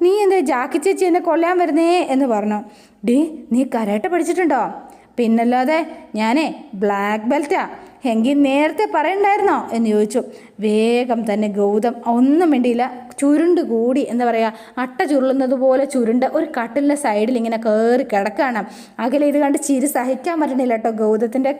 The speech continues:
ചി-, കിടപ്പ് കണ്ടിട്ട്. മീനുവിനെയാണ് കാണുന്നത്. അപ്പം മീനു ഇതുണ്ട്,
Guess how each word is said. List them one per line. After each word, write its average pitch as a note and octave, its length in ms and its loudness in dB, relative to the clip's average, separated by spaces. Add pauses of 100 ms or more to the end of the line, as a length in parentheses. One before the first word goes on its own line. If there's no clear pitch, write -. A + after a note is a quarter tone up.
(120)
ചി-, D4 260 -4
കിടപ്പ് C#4+ 280 0
കണ്ടിട്ട്. A3 420 0 (680)
മീനുവിനെയാണ് B3+ 460 2
കാണുന്നത്. F#3+ 320 -4
അപ്പം D#4 220 -2
മീനു A#3 260 0
ഇതുണ്ട്, G#3 340 -2